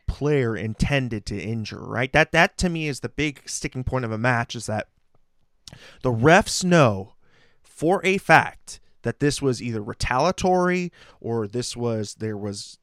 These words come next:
uh, beef with each other or, uh, you know, some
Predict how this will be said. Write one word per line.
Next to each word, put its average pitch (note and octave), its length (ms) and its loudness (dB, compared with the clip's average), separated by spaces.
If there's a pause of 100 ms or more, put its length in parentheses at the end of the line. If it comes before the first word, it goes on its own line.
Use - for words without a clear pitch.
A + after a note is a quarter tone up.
uh, - 300 -12 (180)
beef F3 340 -4
with D#3 200 -6
each - 220 -8
other D#3 440 -2 (360)
or, A2+ 580 0 (140)
uh, D2+ 60 -4
you C#3+ 220 2
know, A2+ 140 0
some E3+ 460 0